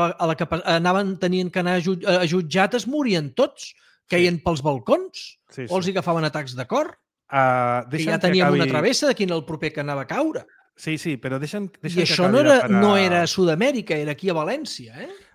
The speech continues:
Speaker 2: Acabo de, acabo amb la reflexió, perquè jo crec que és molt simptomàtica de lo que li passa a l'estat espanyol en general i a Catalunya en particular, vale? Ah, bueno, passa el dia, el dia
Speaker 1: Chili
Speaker 2: següent
Speaker 1: vibes, Tomàs,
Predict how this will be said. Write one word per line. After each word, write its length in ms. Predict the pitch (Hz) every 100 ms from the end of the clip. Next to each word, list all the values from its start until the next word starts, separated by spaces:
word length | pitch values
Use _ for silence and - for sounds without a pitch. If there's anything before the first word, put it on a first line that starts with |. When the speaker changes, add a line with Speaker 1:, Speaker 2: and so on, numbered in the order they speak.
| _ _
Speaker 2:
Acabo 320 | 131 170 185
de, 160 | 180 160
acabo 300 | 139 156 165
amb 100 | 160 139
la 80 |
reflexió, 720 | 120 117 - 98 - - 73 _ _ _ _ _ _ _ -
perquè 220 | 135 160
jo 60 | 175
crec 140 | 185 170
que 80 |
és 40 | 147
molt 180 | 147 143
simptomàtica 580 | 135 117 113 113 143 147
de 140 | 123
lo 100 | 113
que 120 | 113
li 100 | 107
passa 320 | 104 135 -
a 40 | 107
l'estat 300 | 104 - 156
espanyol 680 | 180 - 135 127 123 123 120
en 120 | 110
general 440 | 110 110 120 185
i 80 | 175
a 80 | 127
Catalunya 560 | 135 131 135 165 175 160
en 80 |
particular, 500 | 143 110 104 - 85 - _
vale? 220 | 143 196 - _ _ _ - - - _
Ah, 480 | 135 131 123 117 113
bueno, 240 | 110 143 170
passa 240 | - 107 107
el 80 | 107
dia, 540 | 175 196 175 165 156
el 60 | 120
dia 100 | 120
Speaker 1:
Chili 100 | 165
Speaker 2:
següent 300 | 117 123 120
Speaker 1:
vibes, 100 | 120
Tomàs, 380 | - 131 104 -